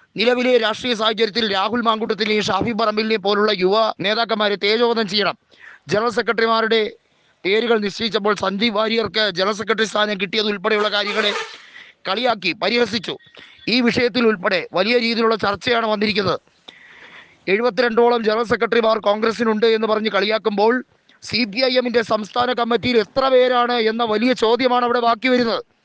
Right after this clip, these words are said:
നാണവും മാനവും ഇല്ലാത്തവന്മാർ ഇതും ഇതിനപ്പുറവും കാണിക്കും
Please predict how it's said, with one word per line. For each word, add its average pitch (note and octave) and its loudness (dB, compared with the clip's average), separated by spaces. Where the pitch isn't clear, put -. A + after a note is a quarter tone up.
നാണവും A#3+ 2
മാനവും A#3+ 2
ഇല്ലാത്തവന്മാർ A#3+ 2
ഇതും B3+ 4
ഇതിനപ്പുറവും B3 2
കാണിക്കും A#3+ 0